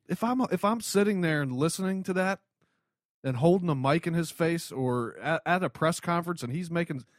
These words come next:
how is somebody not laughing his face? <laughs>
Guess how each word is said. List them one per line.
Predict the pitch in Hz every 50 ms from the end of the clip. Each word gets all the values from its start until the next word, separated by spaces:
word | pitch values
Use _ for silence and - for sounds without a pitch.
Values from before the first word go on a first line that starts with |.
| _ _ _ _
how | - - 208 269 349 359
is | 311 -
somebody | - - 233 240 226 226 208 190 170 151 131 123 _ _ _ _ _ _ _ _ _ _ _ _ _ _ _ _
not | 139 165 202 220 - -
laughing | 147 180 208 240 262 - - 196 185
his | 175 170 -
face? | - - 196 220 226 143 - - - -
<laughs> | -